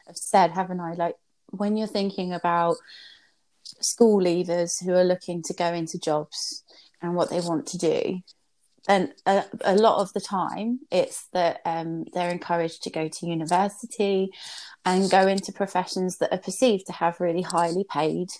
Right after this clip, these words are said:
ski-, you know, jobs, wh-, regardless of the skill, I would say, as a lot of the time it's academically based. And hairdressing in a whole, it's a creative profession, it's an artistic profession,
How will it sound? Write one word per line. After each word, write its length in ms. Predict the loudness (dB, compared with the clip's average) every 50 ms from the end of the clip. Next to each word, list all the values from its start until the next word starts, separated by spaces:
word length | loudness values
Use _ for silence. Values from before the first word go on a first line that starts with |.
| -16 _
ski-, 320 | -16 -12 -8 -8 -8 -6 -4
you 240 | -4 0 2 4 4
know, 140 | 4 4 2
jobs, 400 | 4 4 6 6 4 2 0 0
wh-, 220 | 2 2 2 2
regardless 560 | 2 2 4 6 6 6 6 4 2 -2 -6 -10
of 80 | -12 -10
the 80 | -12
skill, 400 | -12 -10 -4 0 0 2 2 0
I 160 | 0 -2 -2
would 240 | -2 -4 -8 -10 -10
say, 360 | -4 -2 -2 0 0 0 0
as 140 | 0 -2 -4 -2
a 40 | -2 -2
lot 160 | 0 -2 -2
of 80 | -4
the 80 | -4 -4
time 260 | -4 -6 -8 -8 -8
it's 120 | -10 -10 _
academically 760 | -10 -10 -10 -10 -8 -6 -4 -2 -2 -2 -4 -4 -6 -8 -2 2
based. 1000 | 2 2 2 2 -2 -8 -12 -12 -12 -14 -16 -18 -18 -18 -16 -16 -16 -16 -18 -20 -14 _ 0
And 480 | 2 2 2 2 0 -2 -2 -4 -4 -6 -8 -10 -12 -18 -20 -20 -20 _ _ _ _ _ _ _ _ _ _ _ _ _ -20 _ _ _ -8
hairdressing 680 | -6 0 4 6 6 6 4 0 -4 -6 -8 -8 -8
in 120 | -6 -8 -8
a 40 |
whole, 240 | -4 -2 0 0 0
it's 200 | 0 -2 -4 -8
a 40 | -14
creative 640 | -16 -10 -6 -4 -2 -2 -2 -4 -6 -8 -12 -12 -10
profession, 520 | -12 -4 0 0 0 0 0 -4 -6 -6
it's 140 | -6 -6 -6
an 60 | -4 -2
artistic 600 | -2 -4 -4 -6 -6 -8 -8 -6 -6 -6 -6 -6
profession, 920 | -6 -6 -6 -4 -2 -4 -4 -4 -4 -4 -4 -2 -2 -4 -6 -6 -6 -8